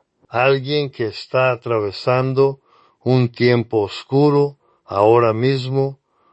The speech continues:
una enfermedad, una pérdida, un peso que sabes que lleva. Y envíale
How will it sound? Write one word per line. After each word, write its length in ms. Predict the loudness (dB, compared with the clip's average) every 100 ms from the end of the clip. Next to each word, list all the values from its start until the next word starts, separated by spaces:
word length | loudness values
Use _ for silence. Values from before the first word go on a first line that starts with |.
| _
una 300 | 0 2 4
enfermedad, 920 | 2 2 0 0 -2 0 2 2 0 -4 _ _ _ _ -4
una 340 | 0 0 -2
pérdida, 840 | 0 4 4 2 -4 -4 -4 -6 -14 _ _
un 320 | -4 0 0 2
peso 600 | 4 4 -2 -6 -8 -12 _ _ _
que 140 | _ -8
sabes 640 | -2 2 2 2 -2 -6
que 160 | -4 -4
lleva. 540 | -4 -8 -10 -14 -20 _ _ _ 0
Y 160 | 2
envíale 880 | 4 2 4 4 4 2 -2 -6